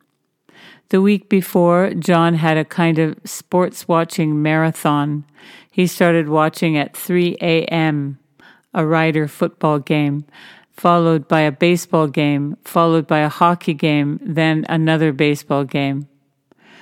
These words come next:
I don't always get up as early as him,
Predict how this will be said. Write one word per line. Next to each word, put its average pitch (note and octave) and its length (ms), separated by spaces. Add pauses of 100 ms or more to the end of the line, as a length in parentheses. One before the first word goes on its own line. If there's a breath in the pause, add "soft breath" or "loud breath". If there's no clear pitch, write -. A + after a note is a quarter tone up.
(300 loud breath)
I F#3+ 100
don't G#3 320
always D#3+ 440
get D#3 200
up D3+ 180
as C#3+ 180
early D3 340
as C#3 140
him, D3+ 440